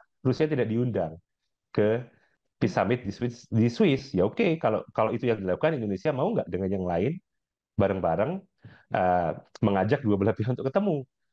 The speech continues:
Tidak di Eropa, tapi misalnya di Indonesia, di Singapura, misalnya. Menggerakkan asean untuk bersuara juga. Nah, kalau Indonesia mau terlibat, mungkin sampai detik ini jalannya ke sana.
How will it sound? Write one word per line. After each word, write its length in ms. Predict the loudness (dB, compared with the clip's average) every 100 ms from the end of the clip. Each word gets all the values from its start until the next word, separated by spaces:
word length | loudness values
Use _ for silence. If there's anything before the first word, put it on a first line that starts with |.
| _ -4
Tidak 200 | 0 0
di 60 | 2
Eropa, 500 | 2 2 0 -4 -4
tapi 180 | -4 -2 0
misalnya 220 | 0 0
di 60 | 0
Indonesia, 420 | -2 -2 -2 -4 -2
di 100 | -2
Singapura, 640 | 0 -2 -4 -2 0 0 -6 _ _ -10 -2
misalnya. 600 | 0 2 2 2 0 -2 -12 -20 -10
Menggerakkan 480 | 0 2 2 2 0 -4
asean 320 | 0 0 0
untuk 160 | -4 -8 -12
bersuara 800 | -2 0 0 -6 0 2 4 2
juga. 320 | 2 -2 -4 _ _ _ _ _ _
Nah, 140 | 0 2
kalau 240 | 4 4
Indonesia 340 | 2 0 0 0
mau 300 | 0 0 0
terlibat, 500 | 0 2 2 0 -2
mungkin 340 | -4 0 0 0
sampai 380 | -2 -2 -2
detik 240 | -2 -4 -4
ini 300 | 0 2 2
jalannya 400 | 2 2 0 -4
ke 60 | -8
sana. 320 | -8 -6 -8